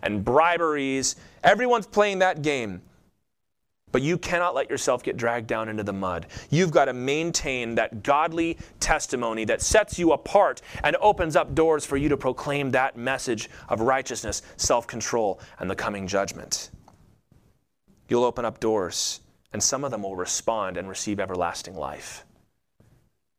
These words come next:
This, my friends, is worth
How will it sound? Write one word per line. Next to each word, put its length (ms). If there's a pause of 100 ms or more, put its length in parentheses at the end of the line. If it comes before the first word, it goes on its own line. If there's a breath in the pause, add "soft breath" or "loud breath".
(380)
This, 640 (300)
my 140
friends, 520 (300 loud breath)
is 180
worth 400